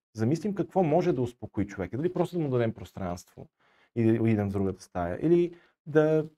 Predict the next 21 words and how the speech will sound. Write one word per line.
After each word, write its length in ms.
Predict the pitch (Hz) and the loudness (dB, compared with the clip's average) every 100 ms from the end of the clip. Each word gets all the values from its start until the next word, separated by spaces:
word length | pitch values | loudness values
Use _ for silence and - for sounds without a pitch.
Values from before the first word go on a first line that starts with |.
| _ _ _ | _ _ _
да 120 | 156 147 | 2 4
го 140 | 135 | 4
прегърнем, 580 | 120 101 101 87 78 117 - | 2 2 0 -2 -10 -14 -6
или 180 | 120 123 | -2 -2
да 80 | - | -4
се 140 | - | -12
усмихнем. 640 | - 113 110 - 85 82 - _ _ _ | -8 -4 -4 -6 -12 -12 -18 _ _ _
А, 320 | 107 113 107 - | 2 4 2 -2
контактът 500 | - 123 135 135 147 | -4 2 4 4 -2
с 120 | - | -10
очи 260 | 120 - 127 | -14 -6 -2
и 60 | 123 | -2
усмивката 500 | 123 123 123 - 110 | -2 -6 -8 -14 -10
са 360 | 117 104 104 - | -6 -6 -8 -10
невероятно, 800 | 104 107 101 98 95 95 92 95 - _ _ _ _ | -6 -2 0 2 0 -2 -14 -14 -18 _ _ _ _
невероятно 640 | 101 104 104 104 101 98 | -12 -6 -2 0 0 -2
силни 320 | 92 - 95 92 | -8 -6 -6 -6
в 60 | |
повечето 380 | 95 90 - _ | -6 -6 -8 _
случаи. 380 | 92 - 85 87 _ _ _ _ _ _ - | -18 -12 -12 -12 _ _ _ _ _ _ -2
Ам, 400 | 113 117 120 | 0 2 -2